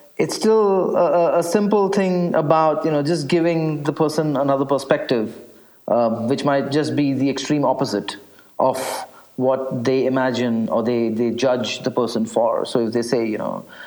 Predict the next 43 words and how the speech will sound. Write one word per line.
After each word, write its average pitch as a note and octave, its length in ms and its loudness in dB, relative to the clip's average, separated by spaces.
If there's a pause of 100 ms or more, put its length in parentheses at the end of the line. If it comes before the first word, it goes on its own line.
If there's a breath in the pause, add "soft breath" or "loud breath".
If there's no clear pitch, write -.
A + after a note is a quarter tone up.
(200 loud breath)
um, - 300 0
the, - 460 -2
the B2 160 -2
person's B2+ 400 0
an A#2+ 80 0
absolute A#2 460 -2
jerk, B2+ 340 0
you A2+ 60 0
could - 180 -4
say, A#2 140 0
"Hey, A#2 200 0
you A#2 100 -4
know - 120 -2
what, - 280 -6 (300 loud breath)
they're A2+ 120 0
doing B2+ 240 0
it A#2 80 -2
for A2+ 160 0
a A2 40 0
good G#2+ 240 -2
reason A2 400 -2
because - 560 -6 (200)
his G#2+ 180 -6
wife A2+ 320 -2
is, F#2+ 360 -6 (440)
you A2 80 -6
know, G#2+ 240 -6
delivering." D#2 560 -6 (380 loud breath)
And A#2 100 0
it G#2+ 80 0
almost C3 440 0
makes B2 260 -2
it A#2 80 0
very A2 280 2
human A2+ 460 -2
and A2+ 160 -2
very A#2 240 0
relevant, A2+ 640 0 (240)
let's - 160 -6
put D2+ 160 -4
it D2 100 -4
that - 140 -2
way. - 200 -8